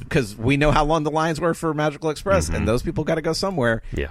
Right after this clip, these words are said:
Speaker 1: And why wouldn't it be Mears Connect?
Speaker 2: Yeah.
Speaker 1: Also, what's the arrival souvenir?
Speaker 2: Yeah,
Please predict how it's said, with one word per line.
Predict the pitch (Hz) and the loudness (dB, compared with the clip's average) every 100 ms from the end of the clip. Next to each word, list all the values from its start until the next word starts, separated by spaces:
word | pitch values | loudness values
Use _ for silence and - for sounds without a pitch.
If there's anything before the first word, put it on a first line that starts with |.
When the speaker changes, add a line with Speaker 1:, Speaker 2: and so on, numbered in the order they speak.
| - | -6
Speaker 1:
And | 82 71 67 | -6 -6 -8
why | 71 76 87 | -10 -4 -2
wouldn't | 107 113 | 0 -2
it | 113 | -4
be | 117 | -4
Mears | 110 107 - | -2 -2 -2
Connect? | 101 82 - - | -6 -6 -8 -6
Speaker 2:
Yeah. | 82 71 - | -2 -2 -4
Speaker 1:
Also, | 139 156 | -2 -2
what's | 123 196 - | 0 -2 -2
the | 196 | 0
arrival | 90 80 80 | 0 -2 -4
souvenir? | - 78 76 80 110 _ _ _ _ _ _ _ _ _ - | -8 -10 -8 -8 -8 _ _ _ _ _ _ _ _ _ -8
Speaker 2:
Yeah, | 123 135 | -4 -2